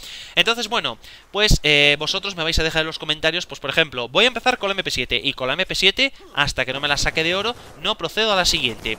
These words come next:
y va a ser así la metódica. Eh, vamos a ver. Ay, voy a echar otro trago de agua porque ya la garganta me está diciendo, "Juanjo, agua, agua".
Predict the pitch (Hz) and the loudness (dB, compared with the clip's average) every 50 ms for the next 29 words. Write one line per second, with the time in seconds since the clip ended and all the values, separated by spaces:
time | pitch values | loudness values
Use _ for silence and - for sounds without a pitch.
0 | - - 160 170 208 208 - 214 190 175 - 190 175 156 135 123 - 107 110 110 | -6 -4 0 0 0 2 2 0 2 2 2 0 0 -2 -2 -2 -8 -8 -10 -10
1 | 98 - 110 107 - - - - - - - - - - - - 160 170 180 180 | -6 -4 -4 -6 -6 -8 -16 -18 -18 -20 -20 -20 -20 -16 -4 0 4 4 6 6
2 | 180 185 185 185 180 175 226 220 - - 139 123 117 113 - - - 120 - - | 6 6 4 2 2 0 -2 -4 -2 -4 -2 -2 -2 -2 -4 -8 -20 -20 -20 -20
3 | - - - - - - - - - - - - 147 131 - - 135 127 - - | -20 -20 -20 -20 -20 -20 -20 -20 -20 -18 -6 -2 -2 -2 -2 -2 -4 -2 0 -2
4 | 123 117 120 113 113 113 107 113 113 117 127 131 156 165 170 - 135 117 117 110 | -2 -4 -6 -10 -10 -10 -8 -6 -2 -2 0 0 0 -2 -2 -4 -8 -8 -6 -6
5 | 110 110 110 - - - - 117 120 120 120 117 117 113 113 113 113 117 123 113 | -4 -6 -6 -8 -12 -20 -18 -10 -6 -4 -2 0 -2 -2 -2 -4 -6 -6 -6 -8
6 | 113 110 113 - - 120 113 107 107 107 107 107 113 117 117 113 - 120 117 113 | -8 -10 -10 -8 -6 -4 -4 -2 -2 -2 -4 -6 -10 -14 -14 -8 -8 -8 -8 -8
7 | 110 - - 131 135 - - 120 110 110 117 147 147 123 127 151 165 143 123 117 | -12 -4 -2 -4 -4 -4 -8 -6 -4 2 2 2 2 2 0 0 0 0 -2 -6
8 | 107 | -6